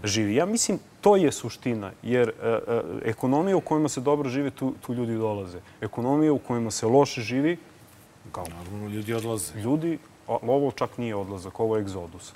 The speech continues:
Speaker 2: Egzodus,
Speaker 1: Jer
Speaker 2: da.
Speaker 1: vi imate, recimo, podatke da između hiljadu devetsto devedesete i dve hiljade osamnaeste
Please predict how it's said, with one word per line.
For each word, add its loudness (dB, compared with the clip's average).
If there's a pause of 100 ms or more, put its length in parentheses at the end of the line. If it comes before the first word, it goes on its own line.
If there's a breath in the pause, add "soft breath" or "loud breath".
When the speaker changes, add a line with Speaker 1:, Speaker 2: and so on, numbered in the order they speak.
Speaker 2:
Egzodus, -4
Speaker 1:
Jer 6
Speaker 2:
da. 0
Speaker 1:
vi 4
imate, 4
recimo, 4
podatke 2
da 0
između 0
hiljadu -2
devetsto 0
devedesete 0
i -2
dve -2
hiljade 0
osamnaeste 0